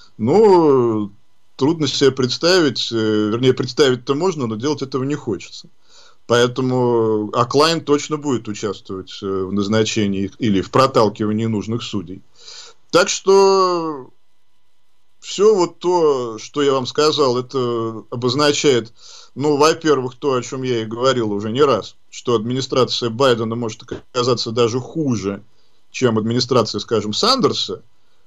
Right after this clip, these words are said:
потому что вроде бы заведомых, э, леваков, кроме Та-, Танде-, Танден и того же Клайна, нет, но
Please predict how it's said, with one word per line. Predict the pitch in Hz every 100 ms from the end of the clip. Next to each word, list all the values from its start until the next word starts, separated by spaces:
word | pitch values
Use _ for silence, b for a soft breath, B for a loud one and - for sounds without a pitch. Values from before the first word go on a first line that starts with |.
| -
потому | - 131 131 127
что | - - 120 117
вроде | 127 127
бы | 117
заведомых, | 113 139 143 113 107 107 107 -
э, | 104
леваков, | 104 113 127 123 120 104
кроме | - 113 104 104
Та-, | - 120 110 107 104 98 98 101 101
Танде-, | 127 117 117 120 110 110
Танден | 135 123 117 110 107 -
и | 120 110 110 104 - B B B B -
того | 123 113
же | 113 110
Клайна, | - 131 120 110 107
нет, | 120 185 240 - - - - - - -
но | 127 135 143 135 120